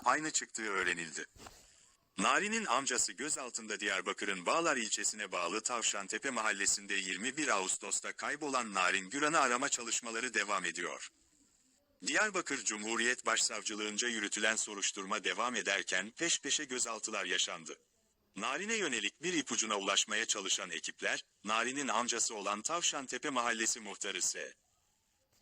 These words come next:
G'yi gözaltına aldı. Amcanın sorgusu sürerken,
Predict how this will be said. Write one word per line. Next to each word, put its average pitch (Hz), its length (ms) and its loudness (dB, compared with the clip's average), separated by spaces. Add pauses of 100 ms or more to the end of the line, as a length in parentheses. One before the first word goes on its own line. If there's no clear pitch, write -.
G'yi 107 960 -2
gözaltına 107 580 0
aldı. 87 480 0 (380)
Amcanın 170 440 2
sorgusu 107 540 -4
sürerken, 104 580 -2